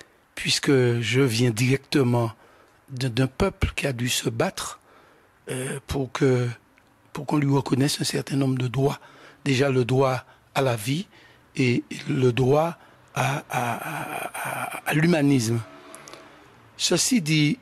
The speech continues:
directement, pas vraiment, sauf que, tenez-vous bien, euh, dans les plus hautes sphères de l'État,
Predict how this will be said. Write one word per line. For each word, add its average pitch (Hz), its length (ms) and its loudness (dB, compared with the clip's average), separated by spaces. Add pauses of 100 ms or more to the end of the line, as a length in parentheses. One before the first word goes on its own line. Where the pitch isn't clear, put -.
(540)
directement, 139 1040 2 (240)
pas 156 140 2
vraiment, 147 540 2 (1120)
sauf - 380 -2
que, 160 120 2
tenez-vous 135 480 0
bien, 180 320 0 (840)
euh, - 680 -4 (1200)
dans 147 160 0
les 147 80 2
plus - 220 0
hautes 156 100 -2
sphères 143 380 0
de 127 100 0
l'État, 127 480 -2